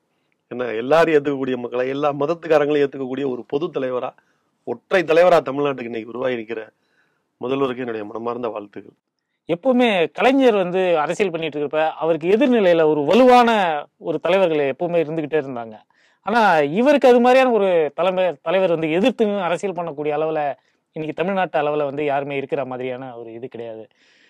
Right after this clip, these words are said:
Speaker 2: இது வந்து இவருக்கு ஒரு சவால் குறைஞ்சிருக்கு அப்படின்னு இதை பாக்குறதா, இல்ல இவருக்கு வேறு விதமான சவால்கள் இருக்கா?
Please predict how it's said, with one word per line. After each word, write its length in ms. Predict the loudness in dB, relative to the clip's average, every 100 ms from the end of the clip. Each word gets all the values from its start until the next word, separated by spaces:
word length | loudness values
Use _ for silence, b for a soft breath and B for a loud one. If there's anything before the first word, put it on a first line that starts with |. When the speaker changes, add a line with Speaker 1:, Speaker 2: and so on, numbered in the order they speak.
| _ _
Speaker 2:
இது 180 | 2
வந்து 360 | 4 6 4 2
இவருக்கு 320 | -2 0 2 4
ஒரு 380 | 4 2 0
சவால் 420 | 0 2 6 6 4
குறைஞ்சிருக்கு 720 | 2 2 2 0 0 0 -2 -6 _ _ _ _ -8
அப்படின்னு 340 | -4 -4 -4
இதை 140 | -6 -2
பாக்குறதா, 400 | -2 -2 2 2
இல்ல 200 | 2 2
இவருக்கு 280 | 0 0 0
வேறு 240 | 4 6 6
விதமான 360 | 4 4 0
சவால்கள் 400 | 0 2 2 2
இருக்கா? 360 | 0 0 -4